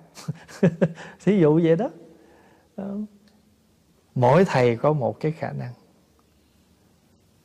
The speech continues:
Thì mình nhờ đúng người, người ta happy, người ta vui,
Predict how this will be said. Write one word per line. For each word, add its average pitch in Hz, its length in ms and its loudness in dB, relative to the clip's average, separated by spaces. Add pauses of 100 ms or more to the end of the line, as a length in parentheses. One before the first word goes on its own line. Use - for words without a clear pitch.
(540)
Thì 117 260 2
mình 110 300 -2
nhờ 117 300 2
đúng 185 220 6
người, 127 340 2
người 110 160 -4
ta 127 120 -4
happy, 165 500 0
người 156 100 -4
ta 156 80 -4
vui, 185 400 -4